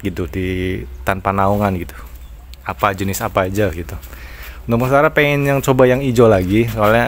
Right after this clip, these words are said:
eh, yang merah itu udah lumayan banyak, jadi pengen yang hijau lagi. Ntar nanti pakai, ya, coba Helio-, Heliodor atau coba pakai Tamaki atau apa nanti aja deh. Kita,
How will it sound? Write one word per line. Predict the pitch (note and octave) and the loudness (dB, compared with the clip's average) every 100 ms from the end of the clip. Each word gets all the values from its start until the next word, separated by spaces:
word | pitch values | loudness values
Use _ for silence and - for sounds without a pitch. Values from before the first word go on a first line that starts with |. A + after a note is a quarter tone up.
| - | 0
eh, | G#2 G2+ G2+ G2+ - - - - - | 0 2 2 0 -6 -14 -16 -16 -4
yang | A2 G#2+ | -2 2
merah | G#2+ G#2 | 2 2
itu | G#2+ A2+ B2+ A#2 - | -2 -2 -2 -4 -6
udah | G#2+ G2 G2 | -2 0 2
lumayan | G2+ G#2 G2 F#2+ | 2 2 0 0
banyak, | F2+ F#2+ - | 0 0 -2
jadi | G2 F2+ G#2 - - - - - | -4 -2 -4 -6 -14 -18 -12 -4
pengen | G#2+ G#2 | -2 0
yang | A2 | -2
hijau | A2 G2+ F#2+ | 0 0 0
lagi. | F2+ G#2 | 0 -2
Ntar | G#2+ G#2 A2 | -2 -2 -2
nanti | G#2+ G2+ G2+ | 0 -2 -2
pakai, | - G2+ G2+ F#2 - - - | -4 -2 -4 -6 -8 -10 -8
ya, | A2 | -6
coba | A2 G2 F2+ F#2 | -4 -2 -2 -2
Helio-, | F2 - | -4 -4
Heliodor | F#2+ F#2 F2+ F2+ A#2+ C3 | -2 -2 -2 4 6 6
atau | A#2+ G2 G2+ F#2+ | 2 0 0 0
coba | F#2+ G2 F#2 F#2 | -2 -4 -2 -2
pakai | G2 G2 | -4 -4
Tamaki | F#2 F#2 F2+ - C3+ C3+ | -4 -4 -6 -2 0 0
atau | B2 A2 G2+ G2+ G2+ G2+ G2+ - - - - - - | -2 -4 -2 0 2 0 -4 -12 -16 -18 -18 -16 -8
apa | G2 F#2+ A#2 | -4 0 0
nanti | A#2 A2+ | 0 2
aja | A2 A2+ | 2 4
deh. | A2+ G#2+ - - - - - - - - - - | 4 2 -2 -12 -14 -16 -14 -14 -12 -12 -12 -8
Kita, | - F#2+ A#2 | -6 0 2